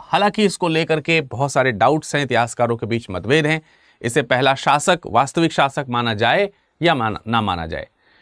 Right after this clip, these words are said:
इसको लेकर के कुछ अकाउंट्स हैं जिनके बारे में आज के सेशन में हम डिस्कशन करेंगे। पर क्योंकि ये History on Map है, सो हम ऐसी हिस्ट्री को यहाँ पर ज़रूर पढ़ते हैं जो मैप के through आपको समझने में,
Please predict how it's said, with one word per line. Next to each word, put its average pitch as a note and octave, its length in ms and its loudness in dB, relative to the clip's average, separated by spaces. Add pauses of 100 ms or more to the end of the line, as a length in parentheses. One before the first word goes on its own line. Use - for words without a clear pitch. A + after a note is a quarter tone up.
(180)
इसको - 200 0
लेकर G3+ 280 4
के G#3+ 80 2
कुछ G3+ 180 0
अकाउंट्स G3 400 2
हैं G3 120 2
जिनके F3+ 200 0
बारे D#3+ 260 2
में F#3 160 2
आज D3+ 260 2
के E3 100 0
सेशन D#3 280 0
में D#3+ 120 -2
हम D3+ 120 -2
डिस्कशन C#3 420 -2
करेंगे। F3 360 2
पर D3 180 0
क्योंकि G3 520 0 (160)
ये C#3+ 240 -2
History D3+ 260 0
on C#3 140 -2
Map E3+ 240 0
है, F3+ 180 0 (260)
सो - 120 -2
हम E3+ 280 2
ऐसी F#3 400 2
हिस्ट्री F3 440 0
को G3 140 2
यहाँ E3 220 2
पर D#3+ 140 0
ज़रूर C#3 280 0
पढ़ते D3+ 320 0
हैं D3 220 -2 (380)
जो E3+ 560 2
मैप C#3+ 440 0
के E3+ 140 -2
through D3+ 260 -2
आपको D#3+ 500 0 (320)
समझने E3 640 2
में, E3 280 0